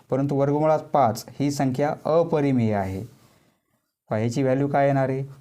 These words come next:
टेन पॉइंट झिरो फाईव्ह, झिरो फाईव्ह, झिरो फाईव्ह. ही पण कशी आहे? परिमेय आहे. कारण परिमेय आहे, कारण नंबर रिपीट होत आहेत, बरोबर आहे?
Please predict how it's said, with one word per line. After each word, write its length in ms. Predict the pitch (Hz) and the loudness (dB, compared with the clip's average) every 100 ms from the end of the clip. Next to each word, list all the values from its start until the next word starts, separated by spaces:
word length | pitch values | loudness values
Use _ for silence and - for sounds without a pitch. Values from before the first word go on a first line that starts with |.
| _ - | _ -6
टेन 280 | 123 123 127 | -2 0 0
पॉइंट 420 | 127 120 120 123 - - 120 | -2 -2 0 -4 -6 -8 -4
झिरो 280 | 113 123 127 | 0 0 -2
फाईव्ह, 640 | 127 110 110 107 117 - 110 | -2 -2 -2 -4 -8 -10 -4
झिरो 300 | 113 127 127 | -2 -2 -2
फाईव्ह, 540 | 117 104 107 107 113 - - 110 | -4 -4 -4 -6 -8 -12 -10 -6
झिरो 300 | 113 120 127 | -2 -2 -2
फाईव्ह. 380 | 127 107 107 110 - _ _ - | -4 -4 -4 -6 -12 _ _ -6
ही 80 | 131 | -4
पण 180 | 139 143 | -2 -2
कशी 240 | 143 147 | -2 0
आहे? 240 | 135 147 185 - | 0 0 -4 -2
परिमेय 440 | 143 143 135 120 | 0 0 0 0
आहे. 300 | 101 95 101 104 - - _ | 0 -2 -6 -10 -18 -20 _
कारण 240 | - 117 139 | -2 -2 -2
परिमेय 600 | 139 131 135 139 135 147 156 - - | -4 -2 0 0 -2 -4 -8 -16 -4
आहे, 320 | 120 131 156 - - - - | -2 0 -4 -8 -20 -20 -6
कारण 240 | 123 123 | -2 0
नंबर 340 | 131 131 139 170 165 | 0 0 -2 -4 -4
रिपीट 300 | 127 131 143 | -4 -2 0
होत 200 | 123 120 | 0 0
आहेत, 200 | 104 101 | -2 -2
बरोबर 320 | 117 156 160 | -4 -2 -2
आहे? 100 | 156 | -2